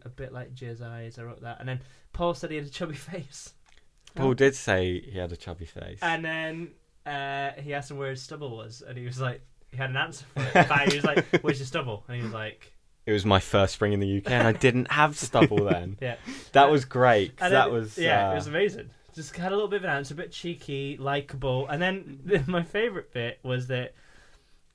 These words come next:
Speaker 1: I don't know about you, but if I've presented something on a desk and then I pick it up, I would what they call about turn. Not roll.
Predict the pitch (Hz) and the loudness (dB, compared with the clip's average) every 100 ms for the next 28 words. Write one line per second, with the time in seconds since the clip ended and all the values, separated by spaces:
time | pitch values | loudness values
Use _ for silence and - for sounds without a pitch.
0 | _ _ _ _ _ _ _ _ _ _ | _ _ _ _ _ _ _ _ _ _
1 | _ _ 180 214 185 165 139 165 175 131 | _ _ -2 -2 -2 -2 -4 -2 -2 -2
2 | 123 127 165 196 196 - - - - - | -4 -4 0 0 0 -6 -18 -20 -20 -20
3 | - - 135 160 151 127 135 131 127 120 | -12 -6 -4 -6 -8 -10 -8 -6 -6 -6
4 | - 135 110 - - - - - _ _ | -6 -6 -6 -10 -18 -20 -20 -20 _ _
5 | _ _ _ _ _ _ _ _ _ _ | _ _ _ _ _ _ _ _ _ _
6 | _ - 123 120 - 156 127 - 120 101 | _ -10 -6 -6 -8 -10 -10 -8 -6 -8
7 | - - - - - - 127 123 123 120 | -12 -20 -20 -20 -14 -6 -4 -4 -8 -10
8 | 120 123 123 117 - 120 - 139 135 - | -12 -8 -6 -8 -10 -10 -6 -4 -6 -10
9 | - 165 143 101 - - - _ _ _ | -8 -4 -4 -6 -14 -20 -20 _ _ _
10 | _ _ _ _ - - 143 123 113 113 | _ _ _ _ -20 -18 -14 -10 -10 -10